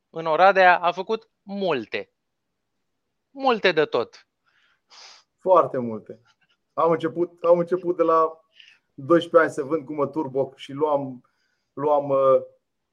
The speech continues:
Speaker 2: acțibildele din guma turbo ca să-mi rămână mie și le vindeam gumele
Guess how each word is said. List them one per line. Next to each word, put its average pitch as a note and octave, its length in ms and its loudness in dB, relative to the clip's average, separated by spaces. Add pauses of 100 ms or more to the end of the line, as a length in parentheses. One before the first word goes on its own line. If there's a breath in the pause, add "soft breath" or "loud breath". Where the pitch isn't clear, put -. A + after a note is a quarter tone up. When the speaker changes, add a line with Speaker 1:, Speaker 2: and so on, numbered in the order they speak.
(420)
Speaker 2:
acțibildele C#3+ 680 -2
din B2 140 -6
guma C3 220 0
turbo A2 500 -8 (200)
ca A#2 140 -6
să-mi B2 180 -8
rămână C3 280 2
mie C#3 240 -4
și B2+ 120 -14
le C3 80 -4
vindeam C3+ 480 -2 (220)
gumele B2+ 560 0